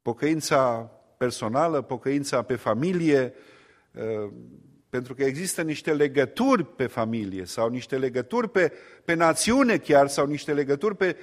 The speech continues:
pe generație care trebuie aduse înaintea Domnului și trebuie făcută această mărturisire și această, această pocăință.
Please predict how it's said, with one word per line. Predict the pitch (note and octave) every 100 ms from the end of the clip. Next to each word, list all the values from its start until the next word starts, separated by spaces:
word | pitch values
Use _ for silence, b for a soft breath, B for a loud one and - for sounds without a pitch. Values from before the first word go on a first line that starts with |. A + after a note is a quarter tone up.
| B -
pe | F3+
generație | D3+ F3 E3+ G3+ A#3 - D#3+ G#2+ F#2 b b b _
care | C#3+ C#3+
trebuie | C#3 G3 E3+ F3 E3+ D#3
aduse | D3 E3+ F3+ E3+
înaintea | D3 D#3+ F3 D3+
Domnului | D#3 F#3 D3 B2+ C#3 D#3+ B B B
și | -
trebuie | B2+ E3+ E3 D#3+ E3 D#3 D3+ -
făcută | D3 C#3+ E3 D3+
această | C#3 D#3 - C#3+
mărturisire | C#3 B2+ C3 B2 - C#3+ F#2+
și | F#2
această, | G#2+ B2+ - B2 A2 b b -
această | A2+ B2+ -
pocăință. | A#2 A#2 A2+ A#2+ A#2+ - F2